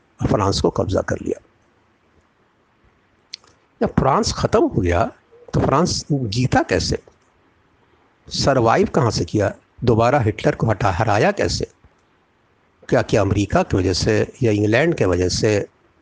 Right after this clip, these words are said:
हाँ, मैं कहता हूँ कि था वजह, उनका कंट्रीब्यूशन था, लेकिन सिर्फ वो लोग नहीं थे,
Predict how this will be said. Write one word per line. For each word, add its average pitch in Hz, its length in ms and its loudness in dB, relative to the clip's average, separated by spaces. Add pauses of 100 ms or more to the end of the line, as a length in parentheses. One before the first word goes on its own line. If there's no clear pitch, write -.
हाँ, - 300 0
मैं 104 120 0
कहता 110 280 0
हूँ 208 120 4
कि - 80 -4
था 101 200 0
वजह, 95 280 0 (1200)
उनका 110 200 0
कंट्रीब्यूशन 117 680 0
था, 113 360 0
लेकिन - 180 0
सिर्फ 156 300 -2
वो 135 180 2
लोग 127 220 0
नहीं 113 200 0
थे, 98 200 -2